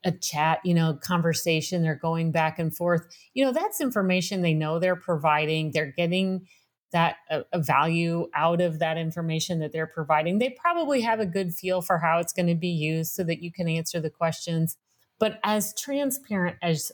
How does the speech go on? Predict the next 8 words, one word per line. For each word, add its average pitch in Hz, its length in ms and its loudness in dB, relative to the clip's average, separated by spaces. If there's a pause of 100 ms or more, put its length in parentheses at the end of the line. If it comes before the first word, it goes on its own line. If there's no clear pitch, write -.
a 165 60 2
brand 156 460 -2
can 156 240 0
be, 160 420 -2 (320)
I 175 160 4
think 170 400 0
is 151 320 -2
where 156 480 0